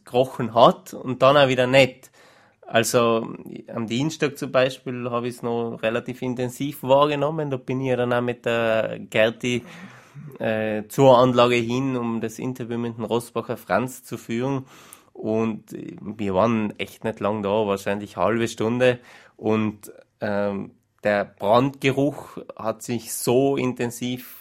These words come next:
in unsere Kleider, äh, festgesetzt. Ähm, und für mich war das dann schon so, so ein Moment, dass ich mir denk,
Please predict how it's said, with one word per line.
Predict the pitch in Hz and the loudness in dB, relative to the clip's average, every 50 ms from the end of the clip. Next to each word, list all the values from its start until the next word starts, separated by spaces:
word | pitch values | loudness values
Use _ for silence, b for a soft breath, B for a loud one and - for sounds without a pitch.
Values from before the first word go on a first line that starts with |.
| - - | -16 -12
in | - 120 117 113 117 120 | -8 -8 -8 -8 -8 -8
unsere | 127 123 113 - - 110 113 110 | -10 -12 -12 -10 -8 -8 -8 -10
Kleider, | - - - 95 101 110 117 127 127 120 120 b b b b b b b b - | -8 -2 0 0 0 0 0 -2 -2 -4 -6 b b b b b b b b -4
äh, | - 107 | -4 -4
festgesetzt. | - - 135 139 143 - - - 131 - 147 143 143 143 - - B B B B B B B B | 0 4 4 4 4 2 -2 -2 2 4 4 2 2 0 -8 -8 B B B B B B B B
Ähm, | - - 123 117 117 117 113 113 117 - - _ _ _ _ _ _ _ _ _ _ _ _ _ _ _ _ _ _ _ _ _ _ _ _ _ _ _ _ _ _ _ _ _ _ _ _ _ _ _ _ _ _ - - - | 0 2 4 6 6 6 4 2 0 -2 -6 _ _ _ _ _ _ _ _ _ _ _ _ _ _ _ _ _ _ _ _ _ _ _ _ _ _ _ _ _ _ _ _ _ _ _ _ _ _ _ _ _ _ -20 -16 -10
und | - 135 - - | -10 -10 -10 -10
für | - - - 120 | -8 -4 -2 0
mich | 117 123 143 156 | 2 2 4 4
war | 151 139 | 4 6
das | 131 135 135 - | 6 4 4 2
dann | - 131 131 131 | 0 0 0 0
schon | 131 - 120 131 139 | 0 0 0 0 0
so, | 131 - 127 117 113 113 110 110 | 0 -2 -2 0 -2 -4 -4 -6
so | - - 117 107 107 107 107 | -6 -6 -4 -4 -4 -6 -6
ein | 110 107 | -4 -2
Moment, | 104 101 101 101 104 120 131 131 | -2 -2 0 0 -2 -2 -2 -6
dass | 131 117 - - | -6 -8 -6 -6
ich | 113 | -6
mir | 107 107 | -4 -4
denk, | 107 110 117 120 120 | -4 -4 -4 -6 -8